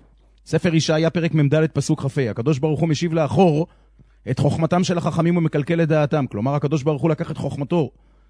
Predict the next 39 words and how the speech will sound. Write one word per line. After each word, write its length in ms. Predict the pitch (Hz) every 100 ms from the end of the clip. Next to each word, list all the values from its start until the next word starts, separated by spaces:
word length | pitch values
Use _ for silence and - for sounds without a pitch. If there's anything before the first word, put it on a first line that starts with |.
| _
של 160 | - 123
רבן 220 | 127 131
יוחנן 340 | 156 156 156
בן 40 | 147
זכאי, 340 | 131 151 160
שלא 180 | 156 151
ידע 140 | 156
מה 120 | 160 156
להשיב 280 | 143 156
לאספסיאנוס, 640 | 147 139 - 135 139 117 87
שכן, 380 | - 92 113 135 - _ _ _ _ -
היא 100 | 160
באה 180 | 143
אלי 140 | 160 156
למימר 380 | 147 180 196 160
לי, 100 | 135
היה 240 | 131 156
לו 100 | 160
לרבן 340 | 151 135 127
יוחנן 300 | 127 151 156
בן 60 | 139
זכאי 340 | 123 123 160
להשיב 420 | 147 123 - 208 147
לו, 220 | 123 127 - _ - _
שלא 200 | - 104
צריך 240 | 165 190 175
לשבור 320 | 147 156 175
את 80 | 180
החבית, 380 | - 170 220
אלא 120 | 165 123
שקלינן 420 | 135 151 170 170
צבתה, 520 | - 143 131 120 131 160 _ -
נוטלים 380 | 104 107 160 175
צבת, 440 | - 135 143 - - _ _ -
ושקלינן 520 | 107 135 160 190 185
ליה 80 | 175
לדרקון 560 | 160 143 135 139 143
וקטלינן 480 | 151 165 190 240 226
ליה. 140 | 165